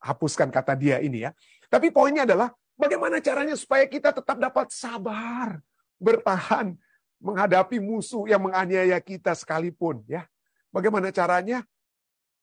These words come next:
Pikirkan surga. Pikirkan upah kita itu di surga. Ya, kita mungkin menderita satu dua tahun dengan musuh-musuh kita. Orang-orang yang membenci kita.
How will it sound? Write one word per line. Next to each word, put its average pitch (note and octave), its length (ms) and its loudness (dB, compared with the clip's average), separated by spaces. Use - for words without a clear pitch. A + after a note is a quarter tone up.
Pikirkan C4+ 640 -4
surga. D4+ 560 -6
Pikirkan C#4+ 540 0
upah D4 480 0
kita D#4+ 320 0
itu E4+ 160 -4
di C4+ 100 -6
surga. B3 680 -10
Ya, G#4 160 -6
kita F4 240 -4
mungkin E4+ 320 -2
menderita D#4 640 0
satu E4+ 240 -6
dua D#4+ 160 -2
tahun D4 480 -2
dengan D4 240 -2
musuh-musuh A#3 560 -6
kita. G#3 400 -4
Orang-orang A3+ 420 2
yang A3 140 2
membenci A3 500 -2
kita. A3+ 380 -2